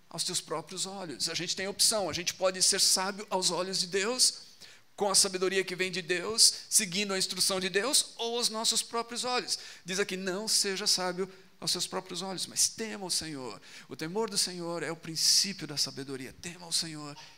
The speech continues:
e evite o mal, separe-se do mal. Verso oito, isso vai te dar o quê? Saúde pro corpo.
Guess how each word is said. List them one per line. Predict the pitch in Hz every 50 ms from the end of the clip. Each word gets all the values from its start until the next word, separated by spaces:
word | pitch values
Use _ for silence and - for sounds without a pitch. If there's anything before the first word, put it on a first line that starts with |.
| - -
e | - 147
evite | 151 147 131 123 123 151 156 139 - - 131
o |
mal, | 123 120 117 117 127 135 135
separe-se | - - - - - 147 127 123 135 131 - -
do | 117 120
mal. | 117 - 131 120 - - - - - - - - - - - - - - - - - - - - - - - -
Verso | 139 156 - - 214 233
oito, | 233 220 208 - - - - - - - - - - - - -
isso | - 185 - -
vai | 160 175 156 156
te | - 170
dar | 147 139 156 151 160 170
o | 170
quê? | 160 185 170 147 135 - - - - - -
Saúde | - - 117 - - 175 180 180 190 196 165 143 143 151
pro | - - 147
corpo. | - - 143 135 120 120 120 - - 123 -